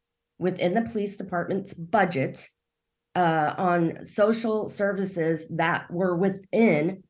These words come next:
the police department. So this was no defunding the police. But because some of,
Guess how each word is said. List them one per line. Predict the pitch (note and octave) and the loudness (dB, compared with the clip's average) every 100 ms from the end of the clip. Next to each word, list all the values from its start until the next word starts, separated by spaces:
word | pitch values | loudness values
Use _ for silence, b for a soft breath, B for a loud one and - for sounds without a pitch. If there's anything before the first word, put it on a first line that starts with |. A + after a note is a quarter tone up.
| _ _ | _ _
the | F3 F3+ | -2 0
police | F#3 F#3 - | 0 0 0
department. | F#3 F#3 - F3 - - - _ _ | -4 -6 -8 -6 -8 -14 -18 _ _
So | F3+ | -10
this | D#3+ F#3 | -6 -6
was | G3 F#3+ | -4 0
no | A3+ A3 | 2 0
defunding | F3 G#3+ B3+ A#3+ A#3 A#3+ A#3+ | 0 0 0 2 2 2 0
the | A#3 | -2
police. | A3+ F#3+ D#3 - - - B B B B | -6 -8 -8 -8 -14 -18 B B B B
But | E3 F#3+ G#3 | 2 2 2
because | A3 - A#3+ B3 A#3 | -2 0 2 2 0
some | A#3 A3 | -2 0
of, | G#3+ | -2